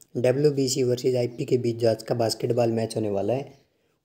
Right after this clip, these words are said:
उस मैच के बारे में आपको वीडियो में बताएंगे कि किस प्लेयर को आप पिक कर कर चले, किस प्लेयर को ड्रॉप कर कर चले,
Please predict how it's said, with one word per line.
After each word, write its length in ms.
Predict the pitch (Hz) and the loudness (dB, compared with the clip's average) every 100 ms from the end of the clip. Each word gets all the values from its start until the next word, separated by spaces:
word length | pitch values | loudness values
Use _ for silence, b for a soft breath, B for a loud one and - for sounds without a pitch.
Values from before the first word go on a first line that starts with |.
| 175 | -6
उस 160 | 165 - | -2 4
मैच 180 | 139 - | 2 4
के 120 | 143 | 4
बारे 220 | 127 127 | 4 4
में 80 | 123 | 4
आपको 240 | 120 - | 2 2
वीडियो 200 | 117 113 | 4 4
में 80 | 107 | 0
बताएंगे 340 | 107 113 131 143 | 0 2 4 2
कि 440 | 143 _ _ 147 | 0 _ _ -4
किस 180 | 131 143 | -2 -2
प्लेयर 240 | - 139 131 | 4 4 6
को 100 | 127 | 2
आप 120 | 123 | 2
पिक 160 | 135 - | 0 2
कर 120 | 131 | 2
कर 160 | 131 123 | 2 2
चले, 240 | 131 131 | 4 2
किस 180 | 139 127 | 2 -2
प्लेयर 240 | - 120 | 2 0
को 120 | 117 135 | 2 0
ड्रॉप 320 | 110 107 - | 4 2 4
कर 120 | 110 | -2
कर 140 | 101 107 | 0 -2
चले, 260 | 120 127 | 2 2